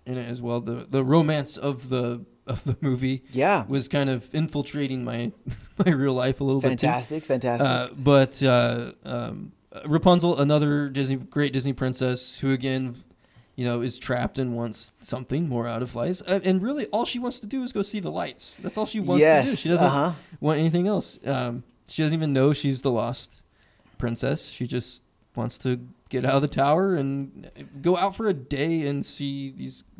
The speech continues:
Speaker 1: cool lights.
Speaker 2: Yeah.
Speaker 1: Um, Flynn Rider is a really fun character as well, uh, kind of a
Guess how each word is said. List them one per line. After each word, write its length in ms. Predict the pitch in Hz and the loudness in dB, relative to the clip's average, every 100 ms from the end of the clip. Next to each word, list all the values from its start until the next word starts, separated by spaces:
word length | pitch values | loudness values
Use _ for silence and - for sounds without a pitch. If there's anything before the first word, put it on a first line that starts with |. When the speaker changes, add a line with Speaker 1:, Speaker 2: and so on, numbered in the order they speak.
| - | -8
Speaker 1:
cool 220 | - 143 | -2 -2
lights. 340 | 135 151 - - | -2 -6 -8 -12
Speaker 2:
Yeah. 220 | 135 113 - - - | -4 -4 -4 -16 -6
Speaker 1:
Um, 420 | 135 135 120 120 - - | 0 2 0 -4 -14 -18
Flynn 280 | - 175 170 | 4 6 8
Rider 340 | 143 156 185 | 6 6 4
is 200 | 147 127 | 2 2
a 80 | 139 | 0
really 400 | 127 139 143 139 | 2 2 2 2
fun 640 | - - 127 131 131 127 127 _ _ _ _ _ _ _ - | -2 -4 0 0 0 -4 -6 _ _ _ _ _ _ _ -6
character 440 | 135 127 127 127 | -2 -2 -2 -4
as 180 | 120 113 | -4 -4
well, 580 | 123 127 131 127 127 - | -2 0 2 0 -4 -10
uh, 440 | 123 120 117 117 110 | -8 -6 -6 -6 -8
kind 220 | - 135 | -4 -2
of 120 | 127 120 | -2 -4
a 260 | 117 117 | -8 -8